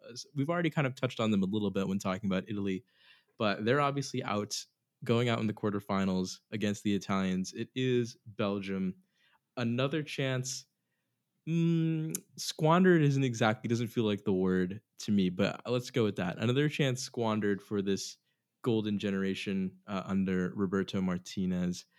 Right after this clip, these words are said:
What do you think went wrong with Belgium? Is it just the fact that,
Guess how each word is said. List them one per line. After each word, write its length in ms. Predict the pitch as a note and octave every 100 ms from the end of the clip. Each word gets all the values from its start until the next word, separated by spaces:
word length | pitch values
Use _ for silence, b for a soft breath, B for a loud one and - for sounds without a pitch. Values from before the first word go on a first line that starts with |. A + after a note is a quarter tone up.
| b b b
What 140 | A#2+
do 60 | D#3
you 40 |
think 220 | F3 F3+ D3
went 160 | C#3
wrong 280 | B2+ B2 B2
with 200 | A#2 -
Belgium? 480 | A2 A2 A2 A2 A2
Is 160 | A2
it 60 | G#2+
just 180 | A2+ -
the 40 |
fact 320 | A#2 A2 A2 A2+
that, 240 | G2+